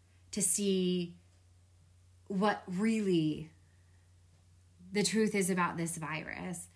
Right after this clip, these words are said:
what's really all the information about this virus and how the state's handled everything.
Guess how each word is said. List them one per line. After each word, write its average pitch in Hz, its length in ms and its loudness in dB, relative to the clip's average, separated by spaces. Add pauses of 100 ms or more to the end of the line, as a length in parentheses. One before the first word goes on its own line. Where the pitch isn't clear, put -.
(360)
what's 208 160 -4
really 226 320 0
all 220 220 4
the 233 140 4
information 190 580 2
about 170 220 2
this 175 180 0
virus 165 500 -2
and 165 120 0
how 190 280 0
the 190 120 0
state's - 340 0
handled 175 400 4
everything. 160 680 -2